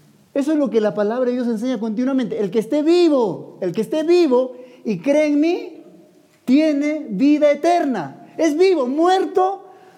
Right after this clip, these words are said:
aunque te entierren en el cementerio particular, ¿no es cierto? Aunque ya hayas pagado tu,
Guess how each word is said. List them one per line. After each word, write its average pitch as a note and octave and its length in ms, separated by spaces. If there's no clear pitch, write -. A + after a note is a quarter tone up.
aunque E3+ 340
te D#3 300
entierren F3+ 540
en C#3+ 240
el C3 140
cementerio D3 540
particular, D3 580
¿no F3 140
es E3 60
cierto? G3 360
Aunque D#3 320
ya E3 80
hayas F3+ 220
pagado E3+ 640
tu, C3+ 480